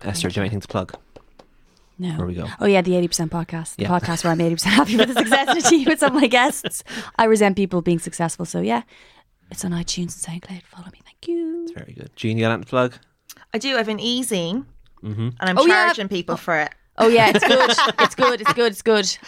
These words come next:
Speaker 2: Uh,
Speaker 3: Yeah, so you're getting the free one. I don't see how you're not paying for it.
Speaker 2: Oh, yeah, 'cause you can see I haven't,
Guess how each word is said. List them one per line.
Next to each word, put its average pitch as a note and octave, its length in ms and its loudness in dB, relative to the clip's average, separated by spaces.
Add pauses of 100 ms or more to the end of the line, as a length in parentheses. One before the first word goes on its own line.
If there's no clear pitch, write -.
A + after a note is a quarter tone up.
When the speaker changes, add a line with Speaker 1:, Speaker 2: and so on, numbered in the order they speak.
(140)
Speaker 2:
Uh, - 120 2
Speaker 3:
Yeah, G3 180 4
so G3+ 260 2
you're G3+ 180 4
getting A3 200 2
the F3 60 -10
free F#3+ 260 -2
one. D3 400 -6
I E3+ 80 -2
don't F3 200 -4
see - 140 -10
how E3+ 60 0
you're E3 180 -2
not F3+ 180 -2
paying F3+ 280 -4
for D3 180 -14
it. C3+ 80 -16 (640)
Speaker 2:
Oh, B3+ 240 6
yeah, B3+ 180 4
'cause A#3+ 160 -8
you B3+ 80 0
can B3 100 4
see B3+ 220 4
I A#3 80 6
haven't, C#4 320 2